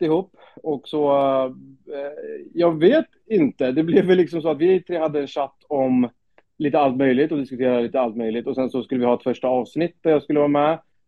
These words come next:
Och så började vi skriva i den chatten. Och sen så, <laughs> sen så började Arin och Hilda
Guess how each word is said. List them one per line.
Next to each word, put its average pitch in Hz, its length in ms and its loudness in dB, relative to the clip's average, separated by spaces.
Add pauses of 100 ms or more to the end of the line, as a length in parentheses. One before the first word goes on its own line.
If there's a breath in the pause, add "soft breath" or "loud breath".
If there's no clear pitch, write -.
Och 160 160 -6
så 147 120 2 (440)
började 135 160 -4
vi 127 100 -6
skriva 135 320 -2
i 139 40 4
den 131 140 0
chatten. 127 360 -4
Och 139 120 -6
sen 135 140 -2
så, 151 260 -4 (540)
<laughs> - 600 0
sen 139 180 4
så 156 120 0
började 156 360 6
Arin 143 400 4
och 143 120 -2
Hilda 127 360 0